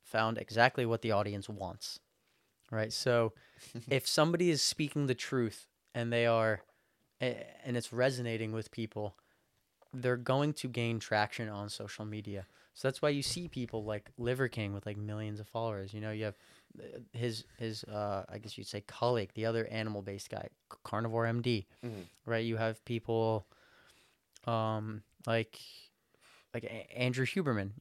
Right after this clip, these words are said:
Speaker 1: You know Andrew Huberman?
Speaker 2: I do
Speaker 1: He
Speaker 2: not.
Speaker 1: has a Huberman Lab podcast. He's, like, a neuroscientist at, at Stanford, but, but he has his own podcast, and
Speaker 2: That's
Speaker 1: it's
Speaker 2: cool.
Speaker 1: grown in popularity so much because he gives just quality information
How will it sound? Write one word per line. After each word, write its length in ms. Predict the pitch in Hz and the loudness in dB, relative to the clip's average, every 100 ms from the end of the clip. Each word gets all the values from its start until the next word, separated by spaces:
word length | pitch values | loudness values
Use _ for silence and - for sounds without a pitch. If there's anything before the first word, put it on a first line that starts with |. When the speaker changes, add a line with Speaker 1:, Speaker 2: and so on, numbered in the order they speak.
| - | -4
Speaker 1:
You 80 | |
know 20 | 113 | -2
Andrew 280 | 113 113 | 0 0
Huberman? 420 | 117 123 131 139 143 - - | 0 0 0 -2 -4 -10 -18
Speaker 2:
I 140 | - 101 | -16 -14
do 80 | - | -4
Speaker 1:
He 60 | 123 | 0
Speaker 2:
not. 100 | 80 | 2
Speaker 1:
has 140 | 117 113 | 0 0
a 60 | |
Huberman 400 | - 147 139 127 | 2 2 4 2
Lab 240 | 123 120 - | 4 2 2
podcast. 560 | 117 113 - 104 101 | 0 0 0 -4 -4
He's, 140 | 113 110 | -6 -4
like, 180 | 107 | -2
a 180 | 110 104 - _ - _ 120 | 0 -2 -4 _ -20 _ -2
neuroscientist 920 | 117 117 110 110 110 110 113 110 - - | 2 2 2 0 -2 -2 -4 -4 -6 -4
at, 260 | 107 - - | -4 -4 -6
at 160 | 107 | -8
Stanford, 540 | - - 113 131 160 156 | -6 -2 0 0 0 2
but, 160 | 127 | 2
but 80 | 127 | 4
he 60 | 123 | 4
has 80 | 123 | 2
his 80 | |
own 160 | 123 120 | 0 -2
podcast, 520 | - 151 - 98 95 - - - | 0 0 0 -2 -4 -10 -20 -6
and 100 | 117 | -2
Speaker 2:
That's 20 | |
Speaker 1:
it's 100 | 117 | -2
Speaker 2:
cool. 80 | 127 | 0
Speaker 1:
grown 380 | 123 123 127 113 - - - _ - | 6 6 6 2 -6 -20 -20 _ -2
in 260 | 120 117 - _ _ _ _ _ _ _ - | 0 -2 -4 _ _ _ _ _ _ _ -2
popularity 560 | 127 120 123 127 139 117 | 2 4 4 4 4 2
so 280 | - 131 | 0 0
much 240 | 139 143 - | 2 0 0
because 180 | 117 110 | -4 -2
he 60 | |
gives 280 | 113 113 110 | 0 -2 -4
just 260 | 113 110 - - | -6 -6 -8 -16
quality 480 | - 113 113 127 120 | -4 4 4 4 2
information 600 | 120 - 113 151 - 113 | -2 -2 -2 -2 -2 -6